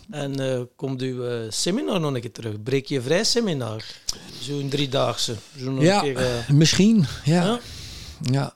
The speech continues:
Speaker 2: dat... ehm, ja, misschien. Kijk, eh, door, door, eh, het virus wat we niet bij naam mogen noemen, anders worden we gecensureerd.
Speaker 1: <laughs>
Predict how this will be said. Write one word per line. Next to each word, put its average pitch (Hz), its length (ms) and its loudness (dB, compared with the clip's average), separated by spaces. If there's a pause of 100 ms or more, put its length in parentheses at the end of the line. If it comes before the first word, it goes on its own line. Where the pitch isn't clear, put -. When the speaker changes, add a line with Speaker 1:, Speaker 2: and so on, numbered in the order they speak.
(140)
Speaker 2:
dat... 123 360 -2
ehm, 110 1500 4 (1040)
ja, 147 240 2
misschien. 156 540 0
Kijk, 156 280 0
eh, 160 100 0
door, 160 300 4
door, 160 180 4 (360)
eh, 139 720 4
het 135 140 0
virus 151 300 2
wat 139 140 2
we 139 60 0
niet 139 180 4
bij 131 100 4
naam 139 240 4
mogen 135 300 4
noemen, 131 200 4
anders 123 180 2
worden 127 200 4
we 123 60 2
gecensureerd. 151 880 2
Speaker 1:
<laughs> - 20 -20